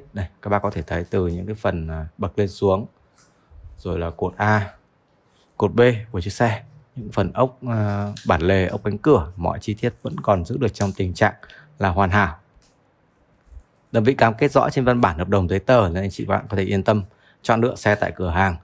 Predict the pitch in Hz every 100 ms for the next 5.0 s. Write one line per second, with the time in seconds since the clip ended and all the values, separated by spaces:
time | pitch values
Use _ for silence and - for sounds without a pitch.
0 | - _ - 104 104 98 113 135 - 127
1 | 135 104 90 92 95 95 101 - 98 95
2 | - - 104 - 85 71 _ - - -
3 | 92 90 110 90 82 90 80 82 90 -
4 | - 85 90 90 90 87 90 104 95